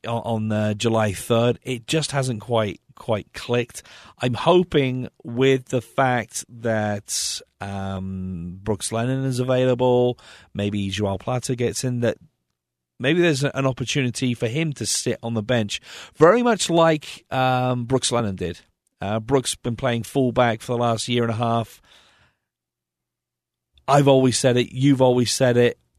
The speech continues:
He's alluded to it. He's way more comfortable playing that attacking role. I thought he had a very good game against San Jose. But there was an opportunity there for him to sit,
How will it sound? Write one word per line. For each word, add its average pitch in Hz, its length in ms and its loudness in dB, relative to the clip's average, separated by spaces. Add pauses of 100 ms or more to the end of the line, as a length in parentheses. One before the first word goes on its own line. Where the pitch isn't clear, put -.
He's 135 480 2
alluded 120 440 4
to 120 200 0
it. - 80 -2
He's 110 200 -6
way 110 280 0
more 110 200 0
comfortable 113 420 -6
playing 113 260 -4
that 92 120 -4
attacking 113 340 -4
role. 113 200 0
I 113 120 -2
thought 101 240 -4
he 107 60 -6
had 107 160 -4
a 104 40 -4
very 107 240 0
good 104 240 -6
game 110 300 0
against 104 340 -4
San 107 200 -4
Jose. 107 440 -2 (880)
But 117 120 0
there 131 100 6
was 127 100 4
an 139 80 2
opportunity 156 560 -2
there 113 140 2
for 107 140 -6
him 110 140 -4
to - 120 -16
sit, - 400 -2